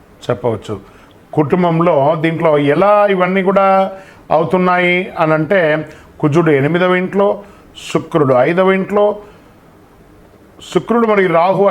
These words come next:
ఐదో ఇంట్లో ఉన్నారు ఇద్దరు కూడా. బృహస్పతి ఏడవ ఇంట్లో, కేతు పదకొండవ ఇంట్లో. మరి మీ రాశి పైన శనిగ్రహం అర్ధాష్టమం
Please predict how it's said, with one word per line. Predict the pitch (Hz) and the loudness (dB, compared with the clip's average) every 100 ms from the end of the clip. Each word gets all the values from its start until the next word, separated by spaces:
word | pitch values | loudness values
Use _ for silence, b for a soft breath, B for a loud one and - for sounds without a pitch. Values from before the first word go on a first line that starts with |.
| 170 | 2
ఐదో | 175 170 | -2 -2
ఇంట్లో | 160 160 | -2 0
ఉన్నారు | 135 139 | 0 0
ఇద్దరు | 170 160 | 0 0
కూడా. | 143 135 | 0 2
బృహస్పతి | 147 175 190 160 139 | 0 0 -2 0 2
ఏడవ | 160 185 185 | 2 0 -2
ఇంట్లో, | 175 202 202 - | -2 -2 -2 -2
కేతు | 156 165 160 139 | -2 0 -2 0
పదకొండవ | 131 175 180 180 | -2 -2 -2 -4
ఇంట్లో. | 165 208 214 - - - B B B B - | 0 0 0 -6 -20 -20 B B B B -6
మరి | 135 165 | -2 0
మీ | 160 139 | 2 2
రాశి | 151 180 - 196 190 | 2 0 -2 -2 0
పైన | 180 170 - | 0 -2 -2
శనిగ్రహం | 180 180 165 170 147 175 143 | -2 -2 -2 -2 0 0 0
అర్ధాష్టమం | 139 180 190 190 - - 180 160 | 0 0 2 0 -2 -4 -2 0